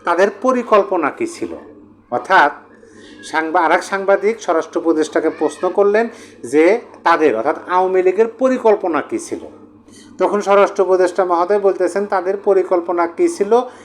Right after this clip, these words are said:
এইটা ইনভেস্টিগেশনে জানা যাবে।" বুঝেন,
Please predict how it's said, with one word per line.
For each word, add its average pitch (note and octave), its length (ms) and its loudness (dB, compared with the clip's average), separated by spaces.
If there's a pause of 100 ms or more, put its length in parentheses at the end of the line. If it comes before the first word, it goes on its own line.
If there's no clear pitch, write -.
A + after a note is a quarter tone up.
(120)
এইটা E3+ 480 4
ইনভেস্টিগেশনে F#3 960 0
জানা C#3 260 0
যাবে।" F2 240 -12 (1500)
বুঝেন, A2 240 0